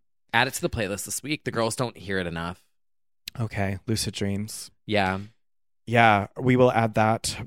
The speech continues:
Speaker 2: that Blood Pop connection, and she was on the remix album. It is highly probable.
Speaker 1: That adds up.
Speaker 2: Yeah, does. Who else is opening for Gaga? Hmm. Probably <laughs>
Speaker 1: Kim Sazi.
Speaker 2: Kim Sazi.
Speaker 1: Mm-hmm.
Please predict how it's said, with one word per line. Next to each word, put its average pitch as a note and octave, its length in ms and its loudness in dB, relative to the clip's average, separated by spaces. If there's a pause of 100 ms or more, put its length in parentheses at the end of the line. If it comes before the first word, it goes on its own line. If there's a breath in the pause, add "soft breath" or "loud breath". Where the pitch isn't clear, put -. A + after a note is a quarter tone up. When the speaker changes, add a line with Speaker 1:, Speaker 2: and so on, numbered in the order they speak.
Speaker 2:
that B2 220 -2
Blood B2+ 240 2
Pop C3+ 200 2
connection, C3 640 0
and G2+ 280 -2
she G#2 100 -4
was G2 100 -2
on G#2+ 180 -2
the A#2 60 2
remix A#2 360 2
album. A2 340 2
It A2 140 -2
is G#2+ 100 -2
highly G2+ 420 -4
probable. F#2+ 640 -4 (580)
Speaker 1:
That A2 300 2
adds G2+ 260 2
up. D#2+ 280 0
Speaker 2:
Yeah, G2 220 -6 (640)
does. - 340 -6 (720)
Who A#2+ 120 0
else A2 180 0
is G#2 100 -8
opening G2 320 -6
for G#2+ 140 -12
Gaga? G#2+ 440 -6 (180)
Hmm. C#3 180 -4 (640)
Probably C3+ 380 -6 (180)
<laughs> - 200 -16
Speaker 1:
Kim D3+ 200 6
Sazi. A#2 720 2 (600)
Speaker 2:
Kim A2 240 -6
Sazi. A#2 760 4 (160)
Speaker 1:
Mm-hmm. A2 380 -6